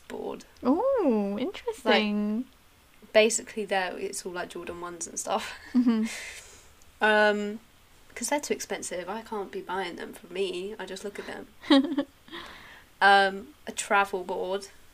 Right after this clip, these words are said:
Speaker 2: That's
Speaker 1: places I
Speaker 2: cute.
Speaker 1: wanna go.
Speaker 2: Mm-hmm.
Speaker 1: Um, I have,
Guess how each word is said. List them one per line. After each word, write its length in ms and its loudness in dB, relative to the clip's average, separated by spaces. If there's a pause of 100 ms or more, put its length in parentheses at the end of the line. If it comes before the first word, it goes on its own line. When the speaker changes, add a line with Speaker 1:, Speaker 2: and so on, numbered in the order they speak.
(160)
Speaker 2:
That's 220 4
Speaker 1:
places 260 2
I 60 0
Speaker 2:
cute. 60 -2
Speaker 1:
wanna 120 -2
go. 400 -2 (380)
Speaker 2:
Mm-hmm. 320 2 (1000)
Speaker 1:
Um, 580 -2 (1300)
I 100 -6
have, 420 -4